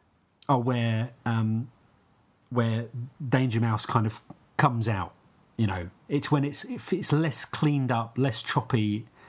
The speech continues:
and tight. E-, everything loosens up and you f-, see his instrumentation, his influence come out a lot more. Uh, sometimes he makes it feel a bit dubby and trippy. And that song, Tenderness,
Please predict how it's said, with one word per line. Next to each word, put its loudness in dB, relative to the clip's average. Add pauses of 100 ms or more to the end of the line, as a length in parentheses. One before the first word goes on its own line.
(160)
and 0
tight. -2 (580)
E-, 0
everything 2
loosens 0
up 0
and 0
you 2
f-, -8
see 0
his 0
instrumentation, 0
his 0
influence -2
come -2
out -4
a -6
lot -6
more. -6 (500)
Uh, -8
sometimes 2
he 0
makes 0
it -6
feel 2
a 0
bit -2 (100)
dubby 0 (480)
and 0
trippy. 0 (1000)
And 2
that 0
song, 0
Tenderness, -2